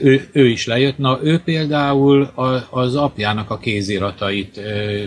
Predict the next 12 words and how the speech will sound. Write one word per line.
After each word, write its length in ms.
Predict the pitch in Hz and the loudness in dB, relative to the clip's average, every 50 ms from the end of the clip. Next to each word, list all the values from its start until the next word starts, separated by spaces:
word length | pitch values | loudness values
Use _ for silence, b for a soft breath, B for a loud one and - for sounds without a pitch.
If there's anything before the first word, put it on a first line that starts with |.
| 98 - 101 | -10 -12 -14
ö, 440 | 104 104 101 101 101 101 101 101 95 92 | -14 -12 -12 -10 -10 -10 -10 -12 -12 -8
dolgozta 500 | 104 110 107 107 101 107 95 - - 104 | -4 -4 -2 -2 -4 -6 -8 -8 -10 -10
fel 160 | 98 - 104 101 | -10 -8 -8 -6
adatbázisban, 920 | 98 95 98 98 98 101 101 101 104 104 107 104 110 113 123 135 147 143 B B B B B B | -6 -4 -6 -6 -4 -4 -4 -4 -4 -4 -6 -6 -6 -2 -2 0 0 -2 B B B B B B
de 140 | - - 120 | -6 -2 0
magát 300 | 123 143 131 113 107 104 | 0 0 0 0 -2 -2
az 100 | 120 120 | -2 -2
adatbázis 580 | 131 120 104 104 101 104 110 107 104 104 98 - | -2 0 -2 -2 -2 -2 -4 -4 -4 -6 -6 -6
kezelőt 500 | - 113 107 104 101 101 104 101 101 - | -6 -4 -2 -2 -2 -2 -2 -4 -4 -4
is 140 | 107 - - | -6 -6 -6
ő 120 | 110 110 | -6 -6
írta. 460 | 107 104 101 92 - - - 90 87 | -6 -6 -6 -8 -8 -12 -16 -16 -16